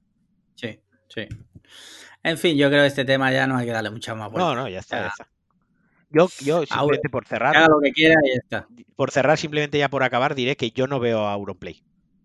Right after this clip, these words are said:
Speaker 1: Yo sí, a veces lo veo.
Speaker 2: Yo no, yo no.
Speaker 1: Sí, sí, sí. Muy bien. Eh, pues mira, tenemos aquí otro tema interesante y, y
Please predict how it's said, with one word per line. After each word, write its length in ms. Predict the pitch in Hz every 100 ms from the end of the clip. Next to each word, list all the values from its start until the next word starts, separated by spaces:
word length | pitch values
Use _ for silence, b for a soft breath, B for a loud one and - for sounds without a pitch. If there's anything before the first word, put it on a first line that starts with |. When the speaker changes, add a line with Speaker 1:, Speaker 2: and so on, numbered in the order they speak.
| _ _ _ _ B B B B _
Speaker 1:
Yo 180 | 135 208
sí, 280 | 208 185 _
a 120 | - 127
veces 240 | 131 175
lo 100 | 147
veo. 200 | 117 - -
Speaker 2:
Yo 120 | 110
no, 140 | 87 -
yo 80 | 95
no. 100 | 82
Speaker 1:
Sí, 220 | 123 - _ _ _
sí, 120 | - - _ _ _ _
sí. 220 | 113 _ _ _ _ B B B B B B B B B B B
Muy 140 | 151 175
bien. 320 | 165 113 - _
Eh, 760 | - 151 147 143 139 139 131 127
pues 120 | 135 131
mira, 340 | 180 180 190
tenemos 420 | - 127 151 180 170
aquí 260 | 160 170
otro 220 | 139 147
tema 360 | 143 165 156 - _ _ _ _ _
interesante 800 | 123 117 113 156 151 139 143 - -
y, 300 | 185 247 _ _ _ _ _ _ _ -
y 280 | 160 -